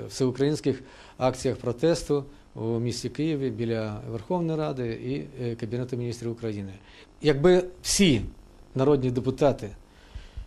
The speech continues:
підтримали, е, ті вимоги, які, е, Союз Чорнобиль України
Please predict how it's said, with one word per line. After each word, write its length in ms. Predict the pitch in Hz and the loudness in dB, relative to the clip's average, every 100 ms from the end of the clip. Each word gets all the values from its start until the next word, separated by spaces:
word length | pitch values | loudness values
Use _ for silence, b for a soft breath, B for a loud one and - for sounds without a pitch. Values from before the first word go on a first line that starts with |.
| - - | -16 0
підтримали, 840 | 160 156 - 196 208 147 131 107 95 - - - - - - - | 2 2 4 6 8 6 4 2 -2 -12 -20 -20 -20 -20 -20 -2
е, 340 | 131 139 139 135 135 | 4 6 6 4 0
ті 320 | - 202 151 135 | 4 6 6 4
вимоги, 440 | 135 170 151 127 | 4 4 4 4
які, 480 | 131 131 131 135 117 113 - - - - - | 2 2 4 4 4 -2 -12 -20 -20 -18 -4
е, 140 | 127 120 | -2 0
Союз 260 | - 147 | 4 4
Чорнобиль 320 | 131 139 131 127 | 4 2 4 2
України 500 | 131 135 135 110 | 4 4 4 2